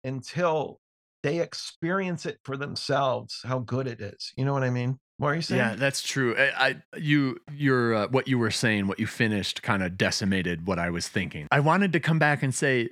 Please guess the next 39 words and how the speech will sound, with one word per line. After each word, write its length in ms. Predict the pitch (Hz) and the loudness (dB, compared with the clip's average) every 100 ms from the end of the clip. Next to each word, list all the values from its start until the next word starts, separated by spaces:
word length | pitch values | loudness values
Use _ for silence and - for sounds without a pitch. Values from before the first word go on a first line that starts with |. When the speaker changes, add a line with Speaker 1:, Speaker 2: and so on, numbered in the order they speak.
| - | 2
Speaker 2:
"I'm 200 | 151 180 | 4 6
an 80 | 175 | 2
explorer." 360 | - 220 208 | 2 4 4
You're 160 | 143 139 | 6 6
right. 160 | 180 - | 4 4
I 80 | 147 | 0
came 420 | - - 175 175 | 0 2 4 4
back 300 | 165 170 - | 4 4 2
with 120 | 143 | 2
information. 920 | 147 139 135 143 214 220 - 90 85 | 2 2 2 4 4 2 2 0 2
That 260 | 139 160 180 | 4 6 6
is 140 | 160 | 4
valuable. 680 | 147 147 202 160 95 78 78 - _ | 4 4 4 2 2 -2 -4 -14 _
Uh, 100 | 123 151 | -4 0
this 240 | 151 151 | 0 2
world 340 | 135 160 170 | 2 2 0
values 580 | 127 127 139 165 160 143 | 2 4 4 4 2 2
information, 640 | 143 139 139 156 160 120 98 | 0 0 2 2 2 0 0
but 160 | 113 | 0
you're 120 | 113 | 0
totally 360 | 117 - 127 123 | -2 -2 0 0
right. 280 | 117 131 90 | 2 0 0
They 140 | 113 113 | 0 2
will 240 | 113 127 | 2 2
not 200 | 123 110 | 2 0
value 360 | 113 110 110 104 | 0 2 2 2
that 260 | 92 95 | 0 -2
type 220 | - 95 95 | -2 -4 -2
of 120 | 87 | -4
information 580 | 90 82 104 107 - 85 | -4 -2 0 0 -2 -4
until 280 | 78 - | -4 -4
they 120 | 80 69 | -4 -6
experience 640 | - - 101 67 53 - | -8 -4 -4 -4 -10 -16
it. 160 | - - | -18 -8
It's 160 | 113 | -6
hard. 380 | - 131 151 123 | -2 2 2 2
That's 160 | 117 - | -2 -2
so, 460 | - 135 151 147 | 0 4 4 4
Speaker 1:
Yeah, 240 | 135 165 | 2 0